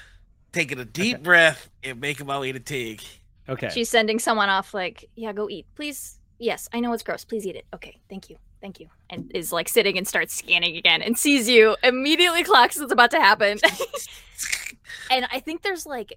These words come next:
Speaker 3: where you would expect maybe defiance or, like, challenge, it's just, she just shudders, like, shudders down and, like, just, like, locks, locks down emotion and just, like, watches you approach.
Speaker 1: I'm just gonna put a hand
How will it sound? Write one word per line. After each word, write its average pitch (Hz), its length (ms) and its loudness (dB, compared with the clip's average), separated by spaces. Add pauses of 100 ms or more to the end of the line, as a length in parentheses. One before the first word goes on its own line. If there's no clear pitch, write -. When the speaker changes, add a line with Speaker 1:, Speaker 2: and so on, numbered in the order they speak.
(420)
Speaker 3:
where 226 180 0
you 247 180 -4
would 240 120 -4
expect 226 540 -8
maybe 214 220 -12
defiance 208 840 -10
or, 214 160 -4
like, 170 440 -8 (200)
challenge, 233 680 -10 (160)
it's - 200 -2
just, - 360 -4
she 247 160 -12
just 214 180 -6
shudders, - 720 -8 (320)
like, - 300 -6
shudders 196 420 -4
down 160 480 -8
and, 208 120 -10
like, 180 220 -8
just, - 160 -12
like, 185 160 -12 (120)
locks, 180 500 -8
locks 190 220 -6
down 190 160 -4
emotion 185 360 -6
and 190 140 -10
just, - 160 -12
like, 185 160 -8
watches 160 400 -10
you 160 380 -12
approach. - 480 -12 (1400)
Speaker 1:
I'm 131 240 -10
just 151 240 -12
gonna 127 180 -8
put 127 260 -10
a 120 60 -8
hand 120 580 -12